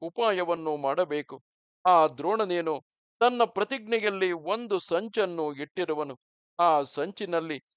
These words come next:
ನಿನ್ನನ್ನೇ ವಿಷಯೀಕರಿಸಿರುವನು. ಆದುದರಿಂದ ಅರ್ಜುನ, ನೀನು ಎಚ್ಚರ ತಪ್ಪದೆ ನನ್ನೊಡನೆಯೇ ಇದ್ದು ದ್ರೋಣನೊಡನೆ ಯುದ್ಧ ಮಾಡಬೇಕು. ಮಹಾಬಾಹು, ದುರ್ಯೋಧನನು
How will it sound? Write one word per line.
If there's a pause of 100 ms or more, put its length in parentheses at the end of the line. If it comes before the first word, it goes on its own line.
(180)
ನಿನ್ನನ್ನೇ
ವಿಷಯೀಕರಿಸಿರುವನು. (580)
ಆದುದರಿಂದ (560)
ಅರ್ಜುನ, (520)
ನೀನು
ಎಚ್ಚರ
ತಪ್ಪದೆ
ನನ್ನೊಡನೆಯೇ (120)
ಇದ್ದು (400)
ದ್ರೋಣನೊಡನೆ
ಯುದ್ಧ
ಮಾಡಬೇಕು. (600)
ಮಹಾಬಾಹು, (640)
ದುರ್ಯೋಧನನು